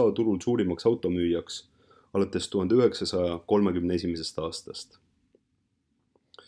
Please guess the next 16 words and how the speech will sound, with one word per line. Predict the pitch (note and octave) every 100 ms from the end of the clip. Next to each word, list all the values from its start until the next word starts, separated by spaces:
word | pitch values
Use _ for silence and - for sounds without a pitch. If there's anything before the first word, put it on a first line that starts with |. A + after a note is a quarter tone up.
| _ -
Kuigi | A2 A#2
käesoleval | D3 A2+ A2 A#2+ D3
aastal | B2+ - - G#2+ -
oodatakse | G#2+ G2+ G2 - A#2+
U |
S | G#2+ -
A | A#2+
turul | G2+ G2+ A2
autode | - G2 G2+
läbimüügi | B2+ A2+ G2 F#2 G2+
näitaja | A#2 A2+ F#2+
kasvu | A#2+ B2+ - F2+ E2+ - -
umbes | G2 F#2+ -
kahe | A2+
protsendi | G2+ G2 - B2+ G#2
võrra, | E2+ D#2+ -